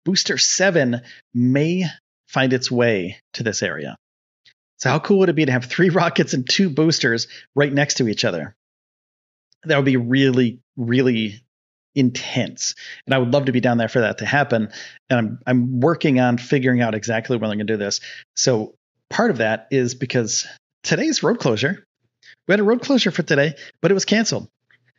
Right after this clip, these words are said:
We had road closures for yesterday was canceled. The one the day before were canceled.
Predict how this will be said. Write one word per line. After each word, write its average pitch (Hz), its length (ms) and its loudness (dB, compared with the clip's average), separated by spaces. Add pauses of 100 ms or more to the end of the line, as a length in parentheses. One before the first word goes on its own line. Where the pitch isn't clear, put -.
(500)
We 131 60 0
had 135 240 2
road 160 160 2
closures 135 420 2
for 120 440 0 (320)
yesterday 135 520 2 (200)
was 123 100 -2
canceled. - 460 -2 (480)
The 147 80 4
one 151 280 0
the 147 120 2
day 175 100 2
before 175 260 -4
were 147 100 -6
canceled. 220 440 0